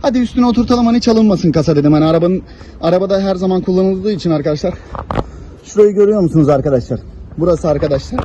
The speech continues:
Benim arkadaşlar işaret parmağımı maalesef kırdı. Ve tırnağım gitti arkadaşlar. Bir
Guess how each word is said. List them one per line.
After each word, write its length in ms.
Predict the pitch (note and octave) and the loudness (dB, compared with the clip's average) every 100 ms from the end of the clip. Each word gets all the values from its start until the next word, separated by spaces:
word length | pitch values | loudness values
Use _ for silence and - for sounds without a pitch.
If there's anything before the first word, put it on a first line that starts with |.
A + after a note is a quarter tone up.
| - - - - - - - - - - - | -8 -16 -18 -16 -14 -12 -12 -12 -14 -20 -2
Benim 200 | D3 D#3 | 2 2
arkadaşlar 500 | D3 D3 C#3 C#3 D#3+ - - - | 2 0 0 0 -2 -4 -12 -10
işaret 400 | A#2+ D3 D3 - | -2 -2 -2 -2
parmağımı 480 | D3 C3+ C3 C#3 D3 - | 0 0 0 -2 -2 0
maalesef 520 | D3 C#3 A2+ B2+ - | 0 0 -2 -4 0
kırdı. 320 | C#3 C#3 D#3+ - - - - - - | 0 2 0 -4 -12 -12 -12 -10 -2
Ve 220 | G3+ F#3 | -2 0
tırnağım 440 | G3+ F#3+ E3+ F3 | 0 2 2 2
gitti 180 | D3+ A#2+ | 0 0
arkadaşlar. 500 | C#3 B2+ C3+ C3 E3 - - - - - - - | -2 0 -2 -2 -6 -6 -12 -14 -14 -14 -16 -10
Bir 260 | D3 F3 | -4 -4